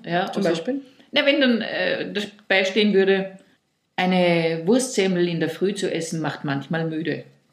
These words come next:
Speaker 1: Worüber reden wir eigentlich?
Speaker 2: Ich
Speaker 1: Backstage?
Speaker 2: verliere da jetzt bei diesem Programmtitel. Ja, Backstage. Oh, ich finde ja auch, Backstage ist für mich ja auch so ein bisschen, wenn man in den hinteren Bereich, in den nicht zu betretenden Bereich eines Theaters, eben eines
Speaker 1: Mhm.
Speaker 2: Museums reingeht, das finde ich schon immer sehr spannend, wenn man so in den Bauch eines Hauses darf.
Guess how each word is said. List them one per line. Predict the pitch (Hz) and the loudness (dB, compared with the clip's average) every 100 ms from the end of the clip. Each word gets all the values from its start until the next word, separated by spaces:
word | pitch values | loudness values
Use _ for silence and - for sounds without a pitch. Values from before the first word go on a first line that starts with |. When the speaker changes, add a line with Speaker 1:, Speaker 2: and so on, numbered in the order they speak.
| _ | _
Speaker 1:
Worüber | 202 233 349 403 | -2 0 2 0
reden | 320 320 | -2 0
wir | 208 | 0
eigentlich? | 170 - | 2 0
Speaker 2:
Ich | - | 2
Speaker 1:
Backstage? | 226 - - 233 | 0 0 2 4
Speaker 2:
verliere | 233 240 269 | 4 4 4
da | 233 185 | 6 6
jetzt | 180 - | 4 2
bei | 185 | -2
diesem | 180 196 190 175 | 0 -2 -6 -6
Programmtitel. | 180 180 175 185 190 190 - - - | -8 -6 -8 -6 -10 -12 -16 -12 2
Ja, | 233 | 2
Backstage. | 196 226 226 208 - | 4 0 0 -4 2
Oh, | 247 247 240 | 2 4 2
ich | 233 | 4
finde | 285 294 | 4 6
ja | 240 - | 4 2
auch, | 233 | 0
Backstage | - 185 - 294 | -2 -4 -4 -6
ist | 269 - | -4 0
für | |
mich | 233 269 | 0 0
ja | 285 - | -2 -6
auch | |
so | - | -4
ein | 226 | -4
bisschen, | 214 226 - 247 208 | -4 -4 0 0 2
wenn | 196 | 2
man | 233 269 285 277 - - - - _ | 2 4 2 2 -8 -20 -20 -20 _
in | 220 226 | 2 2
den | 214 | 2
hinteren | 196 262 294 269 254 | 0 0 0 2 2
Bereich, | 247 247 165 196 247 | 2 0 0 0 -2
in | 226 | -4
den | 202 208 | -2 0
nicht | 247 247 - _ _ - | 0 -2 -12 _ _ -10
zu | 226 | -4
betretenden | 226 - 214 220 247 226 | -4 -2 -2 0 -2 0
Bereich | 220 180 160 220 | -2 0 0 -2
eines | 202 196 | -8 -6
Theaters, | 175 160 233 - | -2 -2 -2 -4
eben | - 180 | -2 0
eines | 156 147 | 0 2
Speaker 1:
Mhm. | - | 0
Speaker 2:
Museums | 139 185 240 208 | 0 0 -2 -2
reingeht, | 185 226 | -6 -6
das | 202 | -8
finde | - 214 | -8 -8
ich | 196 | -6
schon | 196 | -4
immer | 226 220 | -2 -2
sehr | 202 202 | -6 -10
spannend, | - 185 185 170 | -10 -8 -6 -4
wenn | 175 | -4
man | 185 | -2
so | 196 | -2
in | 196 | -4
den | 196 196 | -4 -4
Bauch | 160 151 - | 0 0 0
eines | 196 196 - | -4 -6 -2
Hauses | 143 190 226 - | 0 0 -4 -6
darf. | 127 135 - | -6 -6 -12